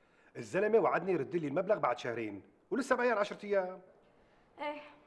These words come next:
Speaker 2: لنشوف. تفضل.
Speaker 1: يسلموا الإيدين.
Speaker 2: يسلموا إيديكي.
Speaker 1: بدي أسألك معزات.
Speaker 2: تفضل.
Speaker 1: هلا أنا في شي طلبتيه مني وما جبت لك إياه؟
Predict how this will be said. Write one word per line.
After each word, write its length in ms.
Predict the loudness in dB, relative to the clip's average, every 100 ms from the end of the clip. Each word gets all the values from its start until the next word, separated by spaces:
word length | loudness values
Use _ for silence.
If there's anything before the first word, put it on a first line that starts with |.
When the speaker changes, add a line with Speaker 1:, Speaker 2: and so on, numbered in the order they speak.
| -20 -6
Speaker 2:
لنشوف. 560 | -4 -4 -4 -4 -4 -6 -16 -20 -20 -20 -20 -20 -20 -20 -20 -20 -20 -20 -20 -20 -20 -20 -20 -10
تفضل. 260 | -8 -8 -10 -14 -14 -6
Speaker 1:
يسلموا 380 | -6 -2 -2
الإيدين. 420 | -2 -2 -2 -2 -6 -14 -20 -20 -20 -20 -20 -20 -20 -20 -20 -20 -20 -20 -20 -20 -20 -20 -20 -20 -20 -20 -20 -20 -20 -20 -16
Speaker 2:
يسلموا 400 | -14 -6 -4 -2
إيديكي. 440 | -4 -4 -4 -4 -6 -6 -8 -12 -20 -20 -20 -8 -6 -6 -10
Speaker 1:
بدي 160 | -8 -2
أسألك 240 | 6 6
معزات. 560 | 6 0 -2 -2 -2 -6 -20 -20 -20 -20 -20 -20
Speaker 2:
تفضل. 400 | -6 -6 -2 -4 -4 -16 -20 -20 -20 -6
Speaker 1:
هلا 320 | -2 0 0
أنا 340 | 2 0 0 -4
في 260 | -6 -6
شي 240 | -4 -6 -4
طلبتيه 400 | -2 -2 -4 -4
مني 400 | -4 -4 -6 -2
وما 120 | -2
جبت 200 | -4 -6
لك 220 | -8 -4
إياه؟ 240 | -4 -6